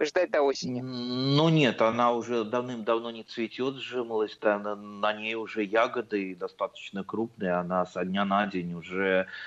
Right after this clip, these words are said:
Speaker 2: э, бу-, будет созревать, э, синеть, сизеть, э, и, э, первые ягоды, я думаю, уже просто вот, э, на, на днях попробую, так что,
Speaker 1: То есть не
Speaker 2: э,
Speaker 1: трогать,
Speaker 2: со-,
Speaker 1: не трогать уже?
Speaker 2: э, со-, со-, с обрезкой не надо. Ну, знаете, если вы чуть-чуть и там чуть-чуть почикаете,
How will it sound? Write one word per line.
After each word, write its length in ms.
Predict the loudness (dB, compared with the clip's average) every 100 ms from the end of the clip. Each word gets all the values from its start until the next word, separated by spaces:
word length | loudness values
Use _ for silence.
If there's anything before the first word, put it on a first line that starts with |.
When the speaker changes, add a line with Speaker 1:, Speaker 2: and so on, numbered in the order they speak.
| -14 -16 -2
Speaker 2:
э, 360 | 2 4 4 2 -4 -14 -12 -6
бу-, 320 | -2 0 0
будет 400 | 4 4 4 2
созревать, 840 | 0 2 2 4 4 2 -2 -10
э, 580 | -6 -6 -6 -8 -12 -12
синеть, 520 | -10 -6 -2 -2 -2 -4
сизеть, 640 | -6 -2 2 2 0 -2
э, 300 | 2 2 2
и, 260 | 0 -2 -4 -8 -12 -10 0
э, 240 | 2 2 2
первые 360 | 4 6 6
ягоды, 360 | 6 4 0 -6
я 140 | -6
думаю, 360 | -6 -8 -6 -8
уже 180 | -6 -6
просто 360 | -6 -6 -2
вот, 240 | -4 -4 -4
э, 40 | -4 -2
на, 200 | 0 2
на 160 | 2
днях 300 | 2 0 0
попробую, 640 | -4 -6 -6 -6 -10 -14 -14
так 180 | -14 -14
что, 500 | -14 -6 -2 0 -2 -8 -6 0
Speaker 1:
То 60 |
есть 160 | 0 2
не 140 | 2
Speaker 2:
э, 80 | 2
Speaker 1:
трогать, 480 | 2 2 2 0 -2
Speaker 2:
со-, 20 | -4
Speaker 1:
не 140 | -2
трогать 400 | 0 0 0 -4
уже? 240 | -6 -4 -4
Speaker 2:
э, 20 | -4
со-, 340 | -4 0 0
со-, 240 | 2 -2 -2
с 100 | -4
обрезкой 420 | -4 -6 -8 -12
не 80 | -10
надо. 180 | -10 -10
Ну, 100 | -6
знаете, 260 | -6 -6 -8
если 200 | -8 -6
вы 100 | -6
чуть-чуть 340 | -10 -10 -6
и 100 | -4
там 200 | -2 -2
чуть-чуть 340 | -4 -4 -4 -2
почикаете, 680 | -2 -2 -2 -2 0 0